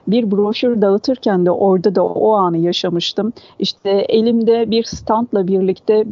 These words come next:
o standın başında bulunan ekip arkadaşlarımızla birlikte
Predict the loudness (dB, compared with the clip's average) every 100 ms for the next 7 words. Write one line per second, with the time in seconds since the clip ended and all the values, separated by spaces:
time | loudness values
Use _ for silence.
0 | -4 -2 -2 -4 -4 -2 -2 -2 -2 -4
1 | -2 -2 -2 0 0 0 0 -2 -2 0
2 | 0 0 -2 -2 -2 -2 0 -2 0 0
3 | -2 0